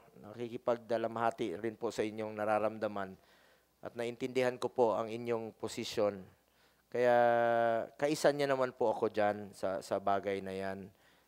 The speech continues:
The, what is, ah, due po sa inyo. Kaya nga po, n-, ever since pa, two, two, three years ago pa, na, nagsalita nga ako, nag-privilege speech ako, what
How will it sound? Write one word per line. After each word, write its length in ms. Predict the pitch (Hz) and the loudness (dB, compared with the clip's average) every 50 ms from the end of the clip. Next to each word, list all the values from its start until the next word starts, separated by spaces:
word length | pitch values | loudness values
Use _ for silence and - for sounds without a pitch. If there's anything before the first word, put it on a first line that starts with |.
| _ _ - | _ _ -4
The, 180 | - 120 131 135 | -2 -2 -2 2
what 160 | 139 147 143 147 139 | 2 2 2 2 0
is, 100 | 147 135 - - | -6 -4 -2 2
ah, 140 | 147 131 123 | 4 4 4
due 320 | 120 120 120 135 123 127 | 2 2 0 0 0 2
po 160 | - 123 120 | 0 -2 -2
sa 160 | 107 - 113 | 0 -2 -4
inyo. 400 | 101 101 101 101 104 101 101 95 | -4 -4 -4 -4 -4 -4 -4 -4
Kaya 240 | - - 143 151 156 | -2 0 0 0 2
nga 160 | 160 165 151 | 2 0 -2
po, 240 | - 160 151 139 - | 0 0 -2 -2 -2
n-, 80 | 135 156 - _ - | -6 -12 -16 _ -2
ever 320 | - 160 165 156 165 160 | 2 2 4 4 4 0
since 320 | - - 170 147 143 - - | 0 -2 -4 -4 -4 -4 2
pa, 160 | - 143 131 | 4 4 4
two, 300 | 131 - - - - - - _ _ _ _ - - | 4 0 -6 -10 -8 -8 -8 _ _ _ _ -4 0
two, 120 | 190 190 185 - - | 0 0 0 -2 -4
three 200 | - 170 170 170 | -2 0 2 4
years 160 | 170 165 156 - | 4 4 4 2
ago 220 | 147 147 143 151 147 | 0 2 4 2 2
pa, 220 | 147 - 139 123 | 4 2 2 2
na, 160 | 104 95 67 67 62 52 - - - - | 0 -4 -12 -16 -18 -18 -20 -20 -20 -14
nagsalita 480 | - 101 - - 110 107 123 - 143 | -14 -12 -6 -4 -4 -2 2 4 4
nga 240 | 131 123 131 131 131 | 4 4 4 2 2
ako, 120 | 127 151 131 | 2 2 0
nag-privilege 580 | 123 123 - - 131 123 117 127 123 127 120 - | 0 -2 0 0 0 0 2 0 0 0 -2 -2
speech 300 | - - 131 113 - 135 | -6 -6 -6 -4 0 -2
ako, 320 | 123 - - 117 113 - - - - - - - - - | -2 0 2 0 0 -2 -4 -20 -20 -20 -20 -20 -10 0
what 180 | - - 240 - | 4 4 4 4